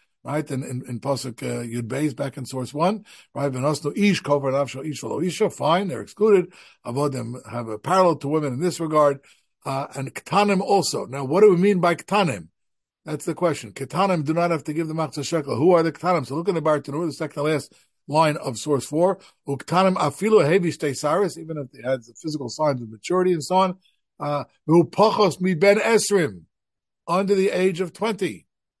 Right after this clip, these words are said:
So for this purpose, according to the Bartanura, a katan is not under the age of thirteen, a minor under the age of thirteen, but under the age of twenty, which is a simple reading of the pasuk.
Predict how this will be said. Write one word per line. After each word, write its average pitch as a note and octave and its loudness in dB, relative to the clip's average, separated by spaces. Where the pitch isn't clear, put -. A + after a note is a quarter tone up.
So C#3+ -12
for C3+ -10
this G3+ 0
purpose, G#3 -2
according E3+ -4
to D#3+ -2
the D3 -2
Bartanura, D3+ 0
a C#3+ -4
katan F#3 -2
is C3+ -8
not F3 -2
under D#3 -6
the D3 -2
age D3+ -2
of B2+ -8
thirteen, E3+ 0
a D3 0
minor D3+ -2
under D3 -4
the C#3 -2
age C3 -6
of B2 -10
thirteen, F3+ -2
but F3+ 0
under D3+ 0
the D#3 2
age C3+ -2
of E3 -6
twenty, F#3+ 2
which D#3+ -2
is - -10
a D#3+ -2
simple F3 -6
reading C3 -4
of E3 -4
the E3+ -2
pasuk. G#3 0